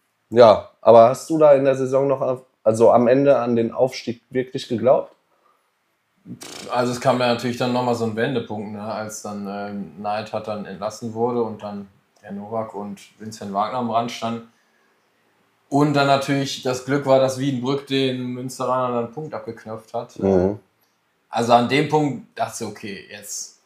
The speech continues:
Speaker 2: jetzt aber mal Vollgas durch die Tür und, äh, dann sind wir da, ne? Also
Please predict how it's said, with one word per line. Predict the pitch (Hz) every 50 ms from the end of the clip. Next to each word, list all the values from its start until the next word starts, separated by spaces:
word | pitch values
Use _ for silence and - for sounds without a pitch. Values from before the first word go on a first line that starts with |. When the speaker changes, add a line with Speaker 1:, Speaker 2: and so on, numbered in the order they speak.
| _
Speaker 2:
jetzt | - 107 101 -
aber | 104 107 107 107 107
mal | 107 107 104 104 104 104 104
Vollgas | - 117 117 117 113 113 110 110 - -
durch | 120 120 117
die | - 110 107
Tür | - 117 117 113 117 113
und, | 113 117 113 110 104 98
äh, | 104 107 110 110 107
dann | 110 107 107
sind | 110 110 107 110
wir | 117
da, | 107 113 110 101 90 92 98
ne? | 101 101 _ _ _ _
Also | - 101 101 107 107 95 95